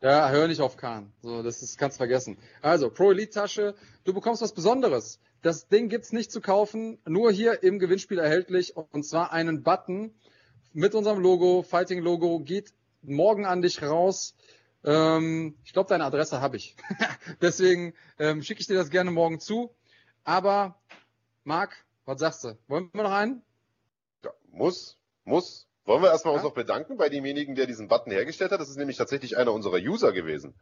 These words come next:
Speaker 1: Richtig, genau. Ähm, Asche, vielen lieben Dank. Du hast uns, äh, ein paar dieser Button gemacht mit irgendeinem drei D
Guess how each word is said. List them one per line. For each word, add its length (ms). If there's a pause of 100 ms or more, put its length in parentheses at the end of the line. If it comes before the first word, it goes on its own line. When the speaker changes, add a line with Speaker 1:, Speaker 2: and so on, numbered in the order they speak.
(340)
Speaker 1:
Richtig, 360
genau. 380 (260)
Ähm, 540 (520)
Asche, 500 (160)
vielen 260
lieben 180
Dank. 360
Du 280
hast 200
uns, 260
äh, 220
ein 140
paar 180
dieser 200
Button 300
gemacht 500
mit 160 (260)
irgendeinem 500
drei 280
D 280